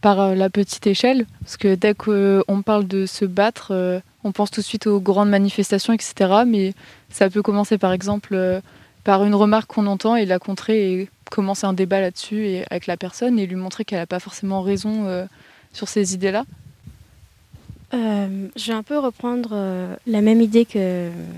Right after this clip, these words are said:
Speaker 2: l'au-, l'autre avant élève a dit. Euh, c'est aussi surtout de faire en sorte que quand il y a quelque chose qui se passe, donc quand il y a des discriminations, et cetera, de ne pas dire, « Oh, mais c'est des enfants, ils ne comprennent rien. » Euh, faux, les enfants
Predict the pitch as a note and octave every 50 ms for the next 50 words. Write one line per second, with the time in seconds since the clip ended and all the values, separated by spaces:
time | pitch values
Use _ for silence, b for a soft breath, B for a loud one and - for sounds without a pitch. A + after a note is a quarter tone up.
0 | F3 F3+ - B B B B B B B B B - B3 G#3 G3 - - - -
1 | G#3+ G3+ G3+ G#3+ A3 A3+ A3+ A3 G#3+ G#3+ G#3+ G3 C#3+ - - - - - - _
2 | _ - C#4+ B3+ A#3 A#3 B3 A#3 - - - A3+ F3 G#3+ A#3+ A#3 A#3 A3 - -
3 | A#3+ A3 G#3+ G#3+ A3 A3 G#3 - - A#3 A3+ G#3+ G3 A3+ C4+ D#4+ B B B B
4 | B B B B B B A#3 A3+ A3 G#3+ G#3+ G#3 G#3 G#3 G#3 G#3+ G3 - - B3+
5 | A#3+ A#3 - - D#4+ E4 E4 C#4+ C#4+ - A#3 - - C#4+ D4 B3 A3+ A#3 A#3 A#3+
6 | B3+ C4+ C#4 C4+ - _ _ _ _ - - B3 B3 C4 D4+ - - A#3 - C4+
7 | C#4 C#4+ C#4+ C4 A#3+ - - A3 - C#4+ - - - - A#3+ - - A#3+ C4 C4
8 | A3+ G#3+ G#3+ G#3+ G#3 _ _ _ _ _ - A3+ G#3+ G#3 G#3 F#3+ G#3 G3+ F#3 G#3
9 | G#3+ - - C#4+ C4+ B3 A#3+ C4+ C4 B3+ B3+ A#3 - A#3 A#3+ D4 B B B B
10 | B B B - A3 G#3 A#3+ A#3+ A#3 A#3 - C#4+ D4+ D4 B3 B3+ C#4 D4 C#4+ C4+
11 | A#3+ A3+ - - E4 F#4 F4 D#4+ D4 - C4+ B3 B3 B3 C4 C4 - - - C#4+
12 | C#4+ C#4+ D4 D4+ D#4 - C#4+ C4 C4+ - - C4+ - - B3+ B3+ B3+ B3+ B3+ B3
13 | B3+ C4 C4 C4 C4+ C4+ C#4 C#4 C#4 _ - - - B3 A#3+ - - - D#4+ E4
14 | F4 E4+ D4+ A#3+ A#3 A#3+ A#3+ C4 B3+ - - D4+ D#4 D4+